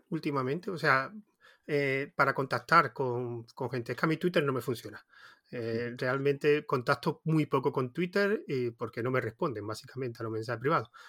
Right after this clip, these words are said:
Speaker 1: Y Telegram más o menos me responde. ¿A ti te va funcionando Telegram o va mucho por debajo más que Twitter?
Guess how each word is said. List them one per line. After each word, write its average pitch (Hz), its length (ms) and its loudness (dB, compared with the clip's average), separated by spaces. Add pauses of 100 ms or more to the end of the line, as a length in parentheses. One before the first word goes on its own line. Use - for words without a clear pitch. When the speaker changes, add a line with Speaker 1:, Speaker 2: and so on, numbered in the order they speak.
Speaker 1:
Y 135 120 -2
Telegram 151 420 4
más 143 200 2
o 143 40 2
menos 151 200 4
me 139 100 2
responde. 117 300 -4
¿A 107 40 -6
ti 175 120 -6
te 269 100 0
va 226 160 8
funcionando 175 480 2
Telegram 240 400 -2
o 127 260 -2
va 139 220 6
mucho 151 480 0
por 139 140 2
debajo 135 400 2
más 120 140 0
que - 120 -10
Twitter? 107 340 -16